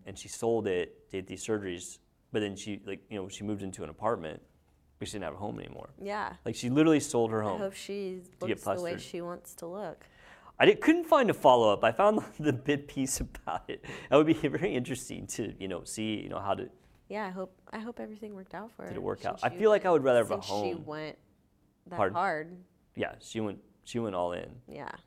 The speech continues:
Speaker 1: That's crazy. Um, one of the first people to, uh, to make the news for GoFundMe's for this was, uh, uh, there was a guy in the U K,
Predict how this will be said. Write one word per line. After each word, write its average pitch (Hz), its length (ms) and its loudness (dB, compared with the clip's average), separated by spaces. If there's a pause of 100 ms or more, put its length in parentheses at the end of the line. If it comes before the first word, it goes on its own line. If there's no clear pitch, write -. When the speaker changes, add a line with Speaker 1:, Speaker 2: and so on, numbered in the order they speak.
(340)
Speaker 1:
That's - 140 -10
crazy. 90 280 -4 (300)
Um, 113 400 8
one 147 160 6
of 285 80 4
the 254 80 8
first 139 460 2
people 117 520 -2
to, 98 720 -8
uh, 85 520 0 (880)
to 110 200 -6 (160)
make 117 340 -2
the 120 80 -4
news 101 720 -6
for 95 280 -6
GoFundMe's 98 880 -4
for - 160 -12
this 85 400 -4
was, 92 240 -8
uh, 82 260 -4
uh, 92 100 -2
there 101 120 -2
was 104 100 -2
a 98 60 -6
guy 92 260 -2
in 127 140 -4
the 95 80 -8
U 95 180 -10
K, 101 460 -4